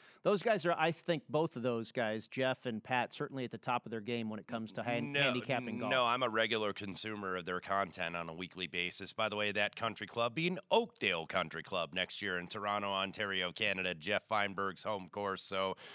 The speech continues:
Speaker 2: looking forward to that, looking forward to this week. But yeah, Pat and Jeff, they do a great job. And then Jeff works with our,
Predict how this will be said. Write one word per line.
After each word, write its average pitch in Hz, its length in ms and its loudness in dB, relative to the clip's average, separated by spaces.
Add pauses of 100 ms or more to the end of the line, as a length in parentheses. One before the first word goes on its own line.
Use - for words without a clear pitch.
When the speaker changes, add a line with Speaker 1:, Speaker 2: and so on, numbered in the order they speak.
(160)
Speaker 2:
looking 143 280 0
forward 135 260 2
to 120 100 0
that, 117 320 4
looking 113 280 -4
forward 107 320 -2
to 107 120 -6
this 101 260 -2
week. 104 240 -2
But 110 120 -2
yeah, 110 240 4 (340)
Pat 131 260 4
and 107 80 -12
Jeff, 110 380 2
they 113 120 2
do 110 200 -4
a 101 40 -2
great 107 320 0
job. 101 460 2
And 98 140 0
then 95 160 0
Jeff 95 260 0
works 101 240 -4
with 98 160 -4
our, 90 140 -2